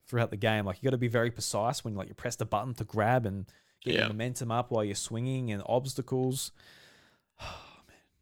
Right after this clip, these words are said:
Speaker 1: man.
Speaker 2: <laughs>
Speaker 1: 'Cause I, yeah, I got through the game, like, quickly as far as, like, days go. It only took, I started, like, lunchtime 'cause I'd, like, the, I've got the time off, and I played it through, like,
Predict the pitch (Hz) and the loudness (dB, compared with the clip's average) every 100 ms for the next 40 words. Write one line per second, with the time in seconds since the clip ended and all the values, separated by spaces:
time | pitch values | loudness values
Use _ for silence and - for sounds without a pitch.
0 | - 104 107 - - - - _ _ _ | 8 10 10 6 0 -2 -4 _ _ _
1 | _ - 123 - 156 - - _ _ _ | _ -20 -6 2 4 4 -2 _ _ _
2 | _ _ _ 123 113 104 - 135 202 - | _ _ _ -10 -8 -6 0 4 4 4
3 | 165 117 113 110 107 107 92 - _ _ | 2 4 4 2 2 0 -2 -6 _ _
4 | - 180 165 120 107 127 107 104 107 95 | 2 2 4 2 2 2 4 4 2 -2
5 | 87 - - 123 104 117 120 101 87 113 | -4 -12 -12 -2 2 2 0 -2 -2 -4
6 | - _ _ _ _ _ _ _ _ - | -8 _ _ _ _ _ _ _ _ -8
7 | 117 120 107 123 - - 110 - - - | -2 -2 0 -4 -4 -2 0 0 -4 2
8 | 131 131 127 113 104 104 107 110 - 113 | 6 8 6 4 4 4 0 -2 -2 -2
9 | 101 101 110 - 104 98 98 98 - 104 | 0 -2 -6 -6 -4 -2 -2 -4 -8 -14
10 | - _ _ _ _ 107 110 _ - 110 | -14 _ _ _ _ -12 -12 _ -8 -8
11 | 104 110 98 107 98 - _ 107 98 98 | -4 -2 0 2 2 -2 _ -6 -4 -4
12 | - _ - 127 123 - 135 110 104 101 | -10 _ -2 2 2 0 -2 2 4 2
13 | - | -2